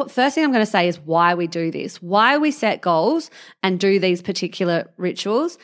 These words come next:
is for a few things. But one of the reasons that I think it's really important that we get very, very, very, very clear on what is our main goal, what is our mo-, main focus or intention for the year ahead.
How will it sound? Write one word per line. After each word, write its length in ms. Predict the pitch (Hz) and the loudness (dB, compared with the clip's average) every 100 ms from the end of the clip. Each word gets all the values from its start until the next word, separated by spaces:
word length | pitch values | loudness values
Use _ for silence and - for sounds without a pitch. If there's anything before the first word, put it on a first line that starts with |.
| - - _ _ - | -20 -20 _ _ 0
is 200 | 247 240 | 2 2
for 220 | 269 320 | 2 2
a 60 | |
few 220 | 330 262 226 | 0 0 0
things. 340 | - 180 175 | 0 -2 -2
But 140 | 220 208 | -4 -2
one 220 | 226 302 | 0 2
of 140 | 370 | 0
the 120 | 370 320 | 0 0
reasons 560 | 220 214 208 190 175 | 2 2 2 0 0
that 120 | 196 - | -2 2
I 160 | 202 214 | 0 2
think 200 | 226 226 | -2 -2
it's 180 | 220 | -4
really 180 | 208 196 | -4 -2
important 320 | 185 185 160 | -2 -4 -4
that 80 | 175 | -4
we 80 | 175 | -4
get 220 | 185 180 | -2 -2
very, 420 | 170 202 240 311 330 | 0 0 2 2 2
very, 340 | 262 254 254 | 2 2 0
very, 360 | 185 196 196 196 | 2 2 2 0
very 280 | 180 180 | 0 0
clear 380 | 180 - 165 151 | -2 -4 -6 -4
on 160 | 160 170 | -6 -4
what 200 | 180 240 | 0 2
is 180 | 349 359 | 2 0
our 100 | 370 | 2
main 340 | 285 220 226 | 2 2 0
goal, 520 | - 170 151 226 381 - - - - | 0 2 2 2 -2 -8 -20 -20 0
what 220 | 220 240 | 2 2
is 180 | 294 339 | 2 2
our 120 | 330 | 2
mo-, 260 | 269 233 - | 2 0 0
main 320 | 202 196 190 | 0 0 -2
focus 560 | 185 190 180 185 208 | -4 0 0 0 -2
or 120 | 220 190 | 0 -2
intention 600 | 185 - 170 - 165 180 | -2 -4 -6 -6 -8 -8
for 120 | 185 | -6
the 100 | 175 | -4
year 220 | 170 170 | -4 -4
ahead. 580 | 156 - 233 190 - 233 | -4 -2 0 0 -4 -10